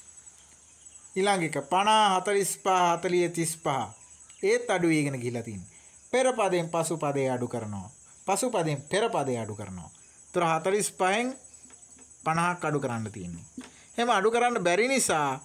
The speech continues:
ආපස්සට අඩු කරලා ඍණ ලකුණ දානවා. පනහෙන් හතළිස් පහක් අඩු කරාම පහයි. ඉස්සරහට ඍණ ලකුණ දානවා. නම් ගුණාකාරයට ගන්නේ රටාව ගොඩනැගීමට ගන්නේ ගුණාකාරී විදිහට ගන්නේ ඍණ පහ.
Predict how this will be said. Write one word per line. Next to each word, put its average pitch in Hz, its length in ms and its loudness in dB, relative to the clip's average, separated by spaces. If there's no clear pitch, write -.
ආපස්සට 196 520 0
අඩු 156 160 2
කරලා 160 220 2
ඍණ 190 180 0
ලකුණ 135 280 -2
දානවා. 101 320 -8
පනහෙන් 208 400 2
හතළිස් 175 260 2
පහක් 170 300 0
අඩු 160 160 0
කරාම 151 300 0
පහයි. 143 440 0
ඉස්සරහට 151 460 0
ඍණ 151 240 2
ලකුණ 139 280 -2
දානවා. 104 320 -6
නම් 170 180 -2
ගුණාකාරයට 185 840 2
ගන්නේ 151 500 0
රටාව 151 340 0
ගොඩනැගීමට 147 580 0
ගන්නේ 127 380 -4
ගුණාකාරී 170 560 2
විදිහට 123 260 -2
ගන්නේ 120 240 -2
ඍණ 214 240 2
පහ. 131 220 -2